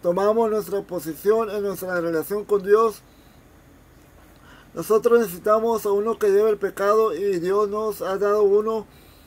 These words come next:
que no es completamente perfecto y divino. El castigo de nuestra paz fue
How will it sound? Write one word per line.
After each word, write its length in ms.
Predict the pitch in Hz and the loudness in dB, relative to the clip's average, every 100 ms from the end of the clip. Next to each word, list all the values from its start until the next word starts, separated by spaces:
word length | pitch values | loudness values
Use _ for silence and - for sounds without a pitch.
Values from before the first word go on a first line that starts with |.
| - - | -20 -14
que 100 | - | -8
no 100 | 185 | -4
es 80 | 196 | -2
completamente 720 | 208 202 202 214 202 214 226 | 0 -2 0 0 0 0 0
perfecto 540 | - 185 196 202 - 208 | 0 -4 -4 -4 4 4
y 40 | |
divino. 440 | 175 165 170 127 101 - - - - | 6 4 0 -4 -14 -20 -20 -20 -6
El 120 | 170 | -2
castigo 540 | 175 170 196 226 220 233 | -2 0 0 4 8 8
de 120 | 208 | 6
nuestra 340 | 196 180 175 | 0 -4 -4
paz 280 | - 208 214 - | 0 0 0 2
fue 300 | 214 220 | 2 2